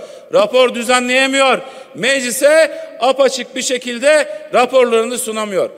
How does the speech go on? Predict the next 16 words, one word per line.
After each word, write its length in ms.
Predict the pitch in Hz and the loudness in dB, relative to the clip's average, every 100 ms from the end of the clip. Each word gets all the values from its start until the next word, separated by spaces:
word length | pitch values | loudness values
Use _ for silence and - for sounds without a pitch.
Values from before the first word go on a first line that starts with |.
| - - _ _ _ _ - | -20 -20 _ _ _ _ -8
Geçiş 360 | 302 302 262 | -6 -4 -6
garantili 560 | - 254 247 240 240 240 | -2 0 0 -2 -4 -8
ihaleler, 720 | 233 226 226 233 233 240 220 160 - - - - | -4 0 0 2 2 0 -2 -4 -16 -20 -20 -10
Türkiye 520 | 240 247 240 247 220 | -8 -6 -2 0 2
Varlık 380 | 240 247 262 262 | 2 2 2 0
Fonu 400 | 240 254 311 302 - - - | -2 2 2 2 -4 -16 -4
ne 100 | 233 | 0
yazık 400 | 240 190 208 - | 0 0 -6 -2
ki 280 | 254 269 262 - - | 2 2 0 -16 -8
denetlenemiyor. 720 | 180 196 196 196 190 180 160 156 | -6 -4 -6 -8 -8 -4 -2 0
A 160 | 185 | 0
K 200 | 190 220 | 0 -2
P 160 | 226 220 | -2 -4
iktidarı 480 | 220 226 220 220 208 | -4 -4 0 0 -2
kimi 300 | 220 240 240 | -6 -4 0
denetliyor? 640 | 240 240 240 254 285 | 2 0 0 2 2